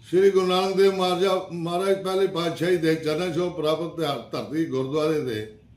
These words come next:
ਠਠਿਆਰੀ ਗੇਟ ਦੇ ਬਾਹਰ ਕੂੜਾ ਲੱਗਾ, ਕਾਜੀ ਮੋਰੀ ਦੇ ਬਾਹਰ ਲੱਗਾ, ਔਰ ਹਾਥੀ ਗੇਟ ਦੇ ਬਾਹਰ ਲੱਗਾ। ਮਤਲਬ, ਮੈਂ ਕਹਾਂ, ਸਾਰੇ ਸ਼ਹਿਰ, ਸ਼ਹਿਰ ਦੇ ਗੇਟਾਂ ਦੇ ਅੱਗੇ ਡੰਪਿੰਗ ਦੇ ਉੱਤੇ ਕੂੜਾ ਨਹੀਂ ਚੁੱਕਿਆ। ਔਰ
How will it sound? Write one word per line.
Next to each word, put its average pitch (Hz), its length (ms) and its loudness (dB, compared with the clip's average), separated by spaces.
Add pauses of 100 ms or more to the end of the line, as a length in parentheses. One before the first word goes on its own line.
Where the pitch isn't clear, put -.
(580)
ਠਠਿਆਰੀ 190 500 2
ਗੇਟ 214 120 2
ਦੇ 208 140 0
ਬਾਹਰ 202 220 2
ਕੂੜਾ 185 320 0
ਲੱਗਾ, 185 300 0
ਕਾਜੀ 180 420 -2
ਮੋਰੀ 190 240 0
ਦੇ 190 120 -2
ਬਾਹਰ 175 260 0
ਲੱਗਾ, 165 640 -2 (520)
ਔਰ 254 440 0 (380)
ਹਾਥੀ 175 320 2
ਗੇਟ 202 180 4
ਦੇ 208 120 0
ਬਾਹਰ 196 300 4
ਲੱਗਾ। 170 580 -2 (580)
ਮਤਲਬ, 269 280 -4
ਮੈਂ 254 160 -4
ਕਹਾਂ, 262 320 -2
ਸਾਰੇ 202 400 2
ਸ਼ਹਿਰ, 226 420 2
ਸ਼ਹਿਰ 214 220 0
ਦੇ 220 340 -2 (240)
ਗੇਟਾਂ 180 320 0
ਦੇ 190 100 0
ਅੱਗੇ 180 240 -2
ਡੰਪਿੰਗ 160 440 -4
ਦੇ 160 100 -4
ਉੱਤੇ 165 240 -6
ਕੂੜਾ 151 380 -4
ਨਹੀਂ 135 200 -4
ਚੁੱਕਿਆ। 92 300 -14 (1600)
ਔਰ 117 460 -4